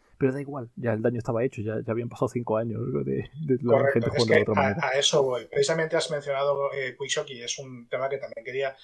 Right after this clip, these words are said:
Speaker 2: mencionar más adelante, que precisamente está muchísimo mejor explicado. Aunque la regla es, entiéndeme, prácti-, prácticamente la misma. Y en realidad el uso es prácticamente el mismo, en el sentido, el, el, la explicación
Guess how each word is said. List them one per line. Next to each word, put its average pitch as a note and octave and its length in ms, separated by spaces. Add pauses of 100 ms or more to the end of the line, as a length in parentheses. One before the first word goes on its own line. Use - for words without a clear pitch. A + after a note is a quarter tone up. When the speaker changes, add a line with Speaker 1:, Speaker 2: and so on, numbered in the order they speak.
(280)
Speaker 2:
mencionar D#3+ 240
más G3 120
adelante, D3+ 280
que D#3 120
precisamente C#3 540
está D#3 220
muchísimo C#3 460
mejor B2+ 200
explicado. A2 460 (240)
Aunque C#3+ 180
la C#3 120
regla G3+ 260
es, - 260 (240)
entiéndeme, C#3 420
prácti-, C#3 520
prácticamente F3+ 460
la B2 100
misma. A2+ 380
Y D3+ 100
en C#3+ 80
realidad C3+ 420 (220)
el D3+ 180
uso - 520 (100)
es - 300 (260)
prácticamente C3 680
el B2 100
mismo, A#2+ 320
en A#2 40
el A#2 60
sentido, C3 440
el, C3 220
el, C3 260 (680)
la D#3 120
explicación F3+ 800